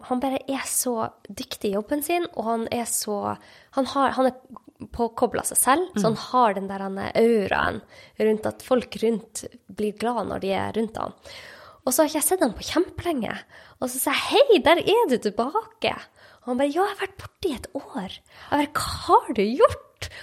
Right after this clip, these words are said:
Speaker 1: Og så forteller han meg at han har vært ute og reist og vært i Japan, og jeg bare, eh, jeg blir, jeg kjenner den der energien hans lenge etter at jeg går fra butikken.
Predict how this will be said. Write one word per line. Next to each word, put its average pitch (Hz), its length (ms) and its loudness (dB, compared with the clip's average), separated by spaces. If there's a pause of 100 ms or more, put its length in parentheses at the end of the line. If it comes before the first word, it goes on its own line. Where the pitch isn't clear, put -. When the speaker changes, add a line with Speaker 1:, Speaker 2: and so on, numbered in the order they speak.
(160)
Speaker 1:
Og 254 80 -2
så 262 60 4
forteller 240 320 -4
han 202 60 -2
meg 202 100 -2
at - 80 -12
han 202 140 -4
har 202 80 -8
vært 220 120 -8
ute 214 160 -8
og 196 140 -6
reist 240 640 0
og 202 60 -10
vært 190 160 -10
i 185 180 -12
Japan, 214 640 -6
og 190 80 0
jeg 208 160 0
bare, 202 220 0 (640)
eh, 247 260 0
jeg 240 140 4
blir, - 180 -6 (160)
jeg 233 80 -2
kjenner 302 300 2
den 202 120 0
der 190 120 -2 (100)
energien 214 600 -2
hans 233 500 0 (100)
lenge 240 560 0
etter - 540 0 (120)
at - 120 -8
jeg 190 120 -2
går 208 220 0
fra 196 200 -2
butikken. 226 480 -6